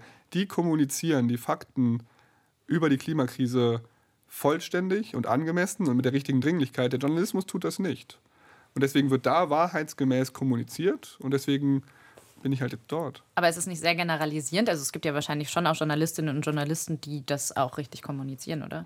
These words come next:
Speaker 1: Äh, sicherlich. Sarah Schurmann, Leonie Sontheimer, Jürgen Döschner. Und jetzt können wir uns mal angucken, was mit Jürgen Döschner passiert ist. W-D-R-Journalist, fünfhundert Mal im Jahr auf Sendung. Einer der führenden Energie-, Klima- und Russland-Experten. Hat mal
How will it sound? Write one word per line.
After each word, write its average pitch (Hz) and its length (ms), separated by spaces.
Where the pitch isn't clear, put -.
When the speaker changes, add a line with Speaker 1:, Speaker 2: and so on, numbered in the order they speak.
Speaker 1:
Äh, 139 440
sicherlich. 175 560
Sarah 113 300
Schurmann, 151 400
Leonie 120 300
Sontheimer, 135 720
Jürgen 120 240
Döschner. 151 420
Und 127 120
jetzt 117 140
können 127 140
wir 120 60
uns 123 120
mal - 100
angucken, 139 300
was 131 120
mit 123 80
Jürgen 131 220
Döschner 131 280
passiert 147 380
ist. 180 360
W-D-R-Journalist, 151 840
fünfhundert 160 460
Mal 139 260
im 127 80
Jahr 127 240
auf 120 120
Sendung. 175 460
Einer 131 160
der 156 180
führenden 160 320
Energie-, 139 380
Klima- 151 300
und 120 100
Russland-Experten. 175 920
Hat 139 160
mal 131 460